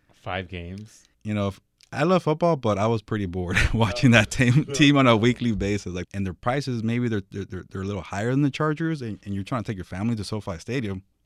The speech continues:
Speaker 2: Who, which team are you gonna pick? The one that's good and cheaper, or the team is kinda bad and <laughs> a little more expensive? So,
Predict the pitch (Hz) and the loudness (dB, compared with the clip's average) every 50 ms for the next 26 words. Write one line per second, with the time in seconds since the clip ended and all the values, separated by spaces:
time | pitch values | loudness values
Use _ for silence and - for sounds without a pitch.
0 | _ _ _ _ - 131 131 - 110 117 113 - - - 117 110 98 85 82 82 | _ _ _ _ -10 -10 -8 -6 -4 -6 -6 -6 -6 -6 -4 -4 -4 -4 -8 -10
1 | 80 - - 147 - - - - _ _ _ _ _ 95 90 95 104 104 85 - | -14 -8 -6 -4 -4 -4 -6 -10 _ _ _ _ _ -10 -6 -6 -6 -6 -6 -10
2 | - - 104 107 113 104 90 85 - - 151 170 - 190 185 185 180 165 - _ | -12 -10 -8 -6 -6 -6 -6 -8 -8 -8 -8 -6 -4 -4 -4 -2 -4 -6 -10 _
3 | _ _ _ _ _ _ _ _ _ _ _ - 101 95 92 85 - 113 107 98 | _ _ _ _ _ _ _ _ _ _ _ -12 -10 -8 -8 -6 -6 -6 -6 -6
4 | - - - 98 87 80 80 95 95 101 95 92 87 - - 92 90 87 82 - | -6 -8 -10 -10 -10 -10 -10 -8 -8 -6 -6 -6 -8 -10 -10 -10 -8 -8 -6 -4
5 | 107 101 92 92 87 85 78 - - - 95 98 92 - 92 87 - - 90 82 | -4 -2 -2 -4 -6 -8 -12 -14 -14 -10 -8 -8 -8 -10 -12 -14 -14 -12 -12 -12
6 | 80 | -14